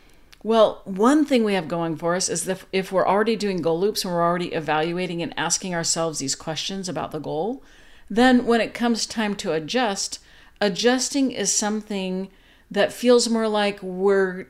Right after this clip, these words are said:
we're choosing something on purpose. It's not like we're quitting the goal because we can't hack it. It's because the goal is not serving us anymore. It's a choice we're making. We've evaluated it and we want to do something different now,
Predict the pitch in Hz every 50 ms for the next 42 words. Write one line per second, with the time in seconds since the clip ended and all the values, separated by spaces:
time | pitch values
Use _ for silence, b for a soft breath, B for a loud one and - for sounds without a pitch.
0 | _ _ 196 196 190 190 - - - 226 226 208 233 220 214 - - 214 185 -
1 | 202 170 160 147 147 143 - - - 160 147 - - - 107 107 - - b b
2 | b b b b b b - 208 208 - - 233 254 254 190 220 240 233 220 208
3 | 180 - - - - - 226 226 262 240 202 185 180 170 165 165 170 - 190 170
4 | - 165 170 - - - 127 - - 143 185 190 196 - - 139 135 - B B
5 | B B B B - 202 202 202 - 202 196 196 - 196 196 185 185 180 180 175
6 | 180 196 b b b b b b b b - 165 190 185 160 196 196 196 214 208
7 | 208 196 - 175 185 175 151 - - - - 165 175 170 175 151 147 139 143 -
8 | - 123 135 143 147 147 113 87 - - - 165 - - 175 175 - - - -
9 | - - 214 214 220 208 - - 180 165 156 147 135 - - - - - - -
10 | b b b b b b - 175 185 190 180 185 170 151 196 202 214 226 220 220
11 | 226 226 220 220 220 220 214 220 220 220 220 - - 180 180 175 180 180 175 180
12 | 180 180 180 151 185 185 175 - 202 175 - - 175 165 143 - 180 - - 170
13 | - - - 143 113 113 90 139